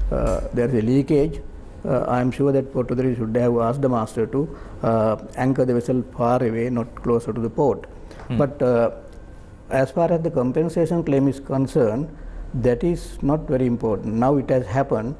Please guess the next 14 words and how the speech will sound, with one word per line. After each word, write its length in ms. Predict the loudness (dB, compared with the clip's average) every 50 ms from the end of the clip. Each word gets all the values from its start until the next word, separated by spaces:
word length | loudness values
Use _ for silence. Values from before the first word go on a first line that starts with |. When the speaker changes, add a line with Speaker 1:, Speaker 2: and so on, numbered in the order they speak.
| -12 -16 -16 -12 -4
Speaker 1:
and 180 | 0 0 0 2
ship 240 | 0 -2 0 2
owner 280 | 2 2 4 4 2 2
is 320 | 2 0 0 -2 -10 -16 -16 -16 -8 -2
liable 580 | 0 2 4 4 2 2 0 -2 -4 -4 -6 -8 -10 -16 -10 -6
Speaker 2:
Hmm. 120 | -6 -4 -4 -6 -6 -4
Speaker 1:
to 80 | -4 0
pay 160 | 2 0 0
compensation, 840 | 2 2 0 0 0 0 0 0 0 0 -2 -2 -2 -2 -4 -6 -6 -8 -10 -12 -8
Speaker 2:
Hmm. 100 | -8 -8 -8 -10 -8 -2
Speaker 1:
uh, 600 | 0 2 2 4 4 4 2 2 0 -2 -4 -8 -12 -12 -12 -12 -12 -12 -12 -14 -14 -14 -16 -16 -14 -12 -2
for 160 | 2 2 2
the, 320 | 4 4 2 2 2 -2 -4 -6 -6 -6 -4 -2
uh, 560 | 0 2 2 2 2 2 2 0 0 -2 -4